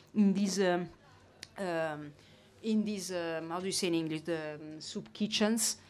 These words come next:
uh, of Athens, I mean, it's a city of beggars, and they are sharing the little food they have. It's really moving, Greece, really sharing everything.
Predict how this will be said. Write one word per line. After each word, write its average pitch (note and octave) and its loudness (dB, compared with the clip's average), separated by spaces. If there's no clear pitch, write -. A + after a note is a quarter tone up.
uh, E3+ -2
of F#3+ -4
Athens, F#3+ 0
I - -2
mean, C#3+ -4
it's G#3+ -6
a - -2
city G#3+ 0
of E3+ -8
beggars, E3+ -2
and F3+ -6
they F3+ 0
are F3 0
sharing F3+ 2
the E3 -4
little F3 -6
food E3+ -8
they D#3 0
have. D3+ -2
It's D3 -6
really F#3 -2
moving, E3+ 2
Greece, D#3 -6
really F#3+ -2
sharing F#3+ 0
everything. D3 -4